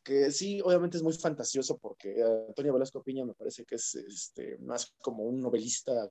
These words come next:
que un historiador. Creo que es abogado incluso, entonces, eh, él se, eh, sí, esa parte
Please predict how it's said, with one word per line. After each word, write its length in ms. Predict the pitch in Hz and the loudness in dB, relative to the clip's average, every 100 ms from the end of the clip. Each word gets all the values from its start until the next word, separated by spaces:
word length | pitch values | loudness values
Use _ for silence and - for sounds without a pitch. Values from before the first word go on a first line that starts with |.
| - | -8
que 140 | 107 | -8
un 180 | 107 117 | -6 -6
historiador. 540 | - 104 101 113 - _ - - - _ - - - _ _ _ | -6 -4 0 0 -2 _ -20 -20 -20 _ -20 -20 -20 _ _ _
Creo 160 | - | 0
que 80 | 156 | 2
es 160 | 151 143 | 2 0
abogado 440 | 113 104 107 123 117 | -2 0 4 4 4
incluso, 320 | 117 123 - | -2 -6 -6
entonces, 480 | - 120 - 120 - | -8 -6 -2 -2 -2
eh, 340 | 104 101 98 - _ | -4 -4 -6 -8 _
él 160 | 123 117 | -8 -6
se, 340 | - 123 110 | 0 2 2
eh, 280 | 107 - 110 | -2 -8 -8
sí, 560 | - - 135 131 127 117 | -4 0 2 4 4 4
esa 300 | 120 117 131 | 4 2 -2
parte 600 | 123 120 135 123 120 107 | -2 -2 0 2 2 -2